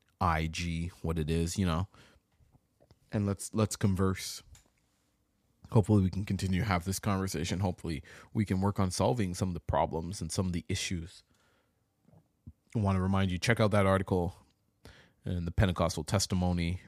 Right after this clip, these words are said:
written by Jeff Hillier. Uh, it's a really tremendous article.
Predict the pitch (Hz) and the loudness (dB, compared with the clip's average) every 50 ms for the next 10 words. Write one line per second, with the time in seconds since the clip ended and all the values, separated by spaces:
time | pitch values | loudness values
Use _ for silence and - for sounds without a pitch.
0 | - - 98 - 85 90 85 85 82 85 82 - - 82 82 78 76 73 92 - | -8 -8 -6 -6 -4 -6 -6 -6 -6 -6 -6 -6 -6 -6 -6 -6 -8 -10 -12 -16
1 | _ _ _ _ _ _ _ _ _ _ _ _ - - 92 80 - 90 - 101 | _ _ _ _ _ _ _ _ _ _ _ _ -20 -18 -16 -16 -16 -18 -20 -20
2 | 101 - - _ - - 107 98 90 85 - - 82 80 73 78 - - 78 78 | -20 -20 -20 _ -14 -6 -4 -4 -4 -4 -6 -8 -8 -8 -8 -8 -8 -8 -8 -8
3 | 80 - 80 78 82 92 | -8 -10 -10 -10 -10 -12